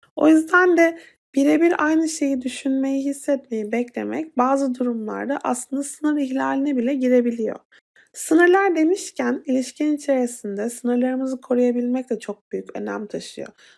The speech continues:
Ama burada kendi sınırlarımızı koruduğumuz kadar karşımızdaki insanın sınırlarına da saygı göstermek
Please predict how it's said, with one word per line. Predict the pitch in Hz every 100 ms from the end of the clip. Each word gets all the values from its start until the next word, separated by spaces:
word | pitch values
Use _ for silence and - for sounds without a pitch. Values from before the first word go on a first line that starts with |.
| _
Ama | 233 269 262
burada | 294 294 294
kendi | 262 240 285
sınırlarımızı | - 269 262 254 254 247
koruduğumuz | _ 254 240 254 247 285
kadar | - 233 190 202 240
karşımızdaki | 226 226 - 233 240 240 254
insanın | 247 - 226 233
sınırlarına | 240 - 226 226 233 240 254
da |
saygı | 240 - 196 190
göstermek | 196 190 - 190 190 202 202